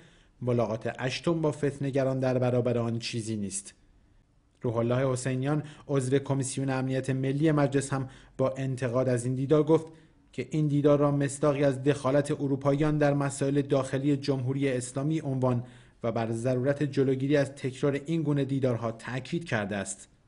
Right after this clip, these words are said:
ابراهیم آقا محمدی، عضو کمیسیون امنیت ملی و سیاست خارجی مجلس، نیز با بیان اینکه وزارت خارجه باید پاسخگوی دیدار اشتون با محکومان فتنه باشد،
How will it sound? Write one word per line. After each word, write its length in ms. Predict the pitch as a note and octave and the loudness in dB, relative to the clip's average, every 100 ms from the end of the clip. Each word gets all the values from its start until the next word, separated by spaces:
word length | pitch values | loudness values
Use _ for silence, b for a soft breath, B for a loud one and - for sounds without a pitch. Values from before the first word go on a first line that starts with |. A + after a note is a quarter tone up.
| _ _ _ | _ _ _
ابراهیم 500 | C#3+ B2+ C3+ C3+ D3 | 0 4 2 4 2
آقا 280 | D3 C#3 C3 | 2 2 2
محمدی، 560 | C3+ C3 C3+ C3+ C3+ D#3+ | 0 0 0 0 0 0
عضو 280 | D#3+ D3 D3 | 2 2 2
کمیسیون 500 | D#3 D3 D3 - D3 | 2 0 0 0 0
امنیت 420 | D3 C#3 C#3+ C#3+ | 2 2 0 0
ملی 360 | C#3+ C#3+ C#3 D3 | 0 2 2 2
و 120 | D3 | 2
سیاست 480 | C#3+ D#3 C#3+ C#3+ C#3+ | 0 0 0 0 -4
خارجی 480 | - C#3+ C#3 B2 C#3+ | 0 2 2 2 0
مجلس، 520 | C#3+ C#3+ C3+ D3+ D3+ | 2 2 2 0 2
نیز 160 | C3+ A#2+ B B B | -4 -6 B B B
با 100 | C3 | 0
بیان 340 | B2 B2+ C#3+ D3 | 2 4 4 4
اینکه 240 | D3 C#3+ | 2 0
وزارت 520 | B2+ C3+ C3+ C#3 C#3 | 2 2 4 2 2
خارجه 420 | C#3 C#3 C#3 C#3 | -2 2 2 2
باید 320 | C#3 C#3 D3 C#3+ | 2 4 2 0
پاسخگوی 640 | C#3+ C#3 - C#3 D#3 D3+ | -4 -2 -4 -4 0 0
دیدار 380 | D3 C#3+ C#3+ C3+ | 0 2 2 2
اشتون 400 | C#3 C#3 - D#3 | -2 -6 -4 -2
با 100 | D3 | 0
محکومان 640 | D3 D3 C#3+ - C#3+ C#3 C3 | 0 0 -2 -2 -2 -2 -2
فتنه 380 | C3+ C3 C#3 | -2 -4 -2
باشد، 340 | C3+ C#3+ D#3+ | -2 0 0